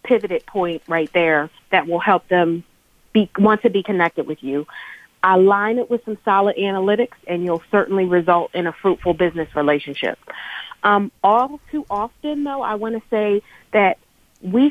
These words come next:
think that we have to be on camera, but I can be at an event and feature myself. I'm,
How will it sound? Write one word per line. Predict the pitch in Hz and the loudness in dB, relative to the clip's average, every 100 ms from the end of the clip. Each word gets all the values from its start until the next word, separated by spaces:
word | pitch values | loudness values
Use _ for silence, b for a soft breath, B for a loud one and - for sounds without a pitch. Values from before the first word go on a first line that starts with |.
| - | 4
think | 233 240 | 0 0
that | 214 - | -6 -6
we | 202 208 | -6 -2
have | 202 190 - | 0 0 -2
to | |
be | 185 185 | 0 0
on | 165 160 | 0 -2
camera, | - 185 180 202 240 b b | 0 2 2 2 0 b b
but | - 226 | 0 2
I | 254 | 0
can | - 330 | -2 -4
be | 277 | -2
at | 220 | -4
an | 185 | -6
event | 165 170 180 190 - | -8 -6 -6 -8 -12
and | 190 185 | -12 -6
feature | 220 - 196 | -6 -4 -2
myself. | 185 170 - 185 185 - _ _ - - - - | -2 -4 0 2 2 -2 _ _ -20 -20 -20 -4
I'm, | 220 214 | -2 0